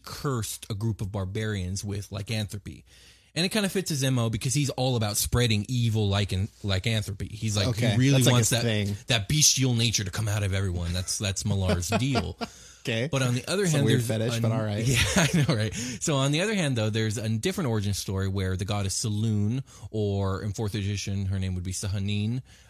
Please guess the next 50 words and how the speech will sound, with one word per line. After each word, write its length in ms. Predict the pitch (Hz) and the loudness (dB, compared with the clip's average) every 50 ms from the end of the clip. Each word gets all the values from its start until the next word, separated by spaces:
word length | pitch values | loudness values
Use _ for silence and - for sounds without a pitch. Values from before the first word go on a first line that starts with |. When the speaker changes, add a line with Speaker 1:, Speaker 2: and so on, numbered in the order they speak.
| - - | -14 -8
Speaker 1:
uh, 280 | 98 95 95 92 90 | -6 -4 -4 -2 -2
Sahanin 520 | 92 90 - 120 104 120 107 104 104 101 104 | -4 -4 -2 -2 0 0 0 0 2 2 2
Moonbow. 440 | 104 107 104 98 101 95 101 120 - - - - - - - - - - | 2 2 2 2 2 0 0 -2 -6 -10 -20 -20 -20 -20 -20 -14 -6 -2
She's 380 | - - - 135 123 120 107 | 0 0 2 2 2 2 0
the 80 | 104 110 | 0 -2
goddess 240 | 110 113 113 107 - | -2 -2 -2 -2 -2
of 80 | 120 | 0
the 60 | 110 113 | 0 2
moon, 340 | 113 104 98 98 107 120 - - | 2 2 2 0 0 -4 -6 -6
and 260 | - 110 104 101 101 | -4 -4 -2 -2 0
she 280 | - - - - 175 165 | 0 0 0 0 -2 -2
blessed 640 | 131 113 120 147 196 196 196 165 139 - - - - - | -4 -4 -6 -4 -4 -4 -4 -4 -4 -6 -8 -8 -8 -8
a 60 | 120 113 | -8 -6
certain 360 | - - - 123 104 120 117 | -6 -4 -6 -4 -4 -4 -4
group 220 | 95 107 101 98 | -2 -2 -4 -4
of 80 | - - | -6 -12
people 420 | - - 104 - 95 107 117 120 _ _ - | -10 -10 -8 -6 -6 -6 -6 -8 _ _ -4
with 180 | 117 104 - | -4 -4 -2
lycanthropy 640 | 110 101 95 95 - 98 98 92 - 107 104 123 123 | -4 -6 -6 -4 -4 -6 -6 -6 -8 -8 -6 -4 -4
to 60 | 113 | -4
help 160 | 107 113 113 - | -4 -6 -6 -6
them 120 | - 120 110 | -6 -6 -6
survive 360 | - 123 104 104 95 95 92 | -6 -6 -6 -4 -4 -6 -6
better 220 | 98 98 95 104 | -6 -6 -6 -6
in 80 | 113 123 | -6 -6
the 80 | 135 151 | -6 -8
wild. 500 | 160 180 190 190 147 104 85 95 92 - | -8 -8 -6 -6 -6 -6 -6 -8 -10 -8
Speaker 2:
For 120 | - - 175 160 | -4 -2 -2 -2
sure, 300 | - - 190 156 110 104 | -4 -6 -4 -4 -2 -2
Speaker 1:
And 100 | 113 139 | 0 2
Speaker 2:
okay. 80 | 139 | 4
Speaker 1:
since 220 | 135 113 104 - - | 4 4 4 4 4
she's 180 | 160 147 127 | 2 2 0
the 40 | 135 | 0
goddess 280 | 117 139 131 127 117 131 | 0 0 0 0 0 0
of 80 | 123 | 0
the 40 | 120 | 2
moon, 280 | 120 143 170 165 151 131 | 2 2 2 2 2 2
and 80 | 117 113 | 2 2
the 60 | 117 | 2
moon 80 | 117 113 | 2 2
holds 220 | 120 117 110 - | 2 0 0 -2
sways 280 | - - 120 113 110 104 | -4 -2 -2 -2 0 0
over 240 | 110 104 98 104 104 | -2 -2 -2 -2 -2
lycanthropes, 540 | 117 156 190 - 135 110 123 113 110 - - - - - - | -2 -2 -2 -2 -4 -2 -2 -4 -6 -8 -12 -18 -20 -14 -8
that 180 | 160 185 190 | -6 -6 -4
kinda 220 | - - 165 147 131 | -2 -2 -2 0 0
makes 260 | 123 127 120 107 - | -2 -2 -4 -6 -6
sense, 380 | - 165 151 139 - - - - | -4 -4 -4 -4 -4 -6 -4 -4
too. 260 | - 226 127 - | -4 -4 -4 -6